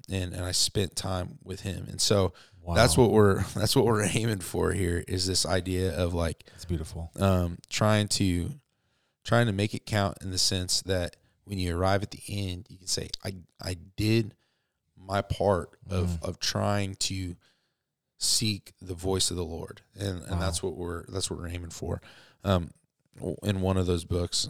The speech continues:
Speaker 1: I can't remember if it's How to Pray or Praying Like Monks, but anyway, there's this quote from, um,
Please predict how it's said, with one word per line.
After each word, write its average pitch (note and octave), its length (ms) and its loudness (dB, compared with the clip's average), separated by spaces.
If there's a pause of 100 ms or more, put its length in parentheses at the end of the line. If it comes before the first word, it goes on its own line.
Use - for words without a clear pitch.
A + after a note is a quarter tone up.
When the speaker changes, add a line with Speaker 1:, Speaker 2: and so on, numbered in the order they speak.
Speaker 1:
I E2 60 -6
can't B1+ 260 -8
remember E2+ 300 -6
if E2+ 80 -8
it's - 80 -8
How F#2+ 120 -6
to F2 80 -12
Pray E2+ 300 -8
or E2+ 140 -8
Praying F2+ 320 -8
Like - 180 -14
Monks, E2+ 300 -8
but - 200 -16 (120)
anyway, E2+ 380 -2
there's F2 320 -2
this - 120 -4
quote - 380 -6 (1120)
from, - 340 -4 (600)
um, F2+ 340 -2